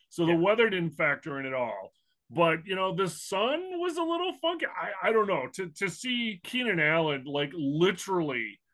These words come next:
Speaker 1: get hit in the chest with the pass and drop on the goal line, stuff like that, I don't know what was afoot. I'll take it. You know, like you said, luck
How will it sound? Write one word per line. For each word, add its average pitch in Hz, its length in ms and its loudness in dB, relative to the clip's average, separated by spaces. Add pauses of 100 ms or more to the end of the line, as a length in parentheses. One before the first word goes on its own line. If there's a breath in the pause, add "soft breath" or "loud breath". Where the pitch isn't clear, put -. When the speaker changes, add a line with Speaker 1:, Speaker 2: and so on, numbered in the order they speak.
(280)
Speaker 1:
get 170 340 2
hit 165 400 0
in 160 160 -4
the 143 120 -2
chest 156 680 -2
with 151 200 -6
the 156 100 -6
pass 127 580 -4
and 147 220 -6
drop 156 360 0
on 151 140 -2
the 135 80 -4
goal 127 360 0
line, 175 280 0
stuff 285 460 -2
like 185 220 -4
that, 151 300 -2 (680)
I 143 80 0
don't 214 100 0
know 220 80 2
what 208 220 2
was 185 160 0
afoot. 196 380 -2 (200)
I'll 113 120 -8
take 151 320 -4
it. 277 120 -4 (340)
You 143 120 -4
know, 143 100 -2
like 147 160 -2
you 170 80 0
said, 160 320 -2 (200)
luck 151 400 0